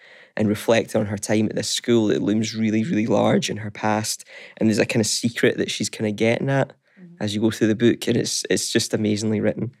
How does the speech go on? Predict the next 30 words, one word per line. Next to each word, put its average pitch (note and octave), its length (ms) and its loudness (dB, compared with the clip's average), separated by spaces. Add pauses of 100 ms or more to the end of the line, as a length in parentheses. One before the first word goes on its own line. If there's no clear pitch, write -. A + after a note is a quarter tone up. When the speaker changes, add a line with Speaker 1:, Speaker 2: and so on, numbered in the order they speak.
(580)
Speaker 1:
And, G#2+ 160 4
um, G#2+ 520 2
similarly, A2+ 540 4
his, A2 240 -2
uh, G#2+ 200 4
The A2 120 -2
Remains G#2+ 380 0
of - 80 -10
the A2 80 0
Day A#2+ 420 2 (600)
is - 120 -6
Speaker 2:
Yes. F#3+ 100 0
Speaker 1:
also, G#2 500 0 (180)
yeah, G#2 300 2
incredible G#2 580 0
Speaker 2:
I've G3 60 -2
Speaker 1:
book. - 80 4
Speaker 2:
seen B3+ 100 6
the B3 80 8
film. G3 480 2 (580)
Speaker 1:
Yeah, A2+ 160 6
it's A#2+ 220 4
one D3 100 6
of D#3 60 4
those D#3 160 4
ones D3 180 4
I, B2+ 160 4
I C3 220 2 (300)
picked - 300 0
up, A#2 300 -2